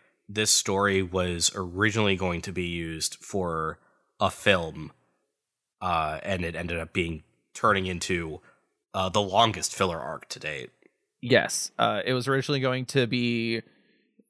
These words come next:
Speaker 2: a theatrical film among, like, other filler stories, uh, but it instead became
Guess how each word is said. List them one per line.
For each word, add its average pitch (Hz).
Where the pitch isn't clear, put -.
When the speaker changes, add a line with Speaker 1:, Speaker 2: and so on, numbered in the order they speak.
Speaker 2:
a 117
theatrical 131
film 117
among, 120
like, 110
other 123
filler 143
stories, 180
uh, 113
but 117
it 113
instead 107
became 104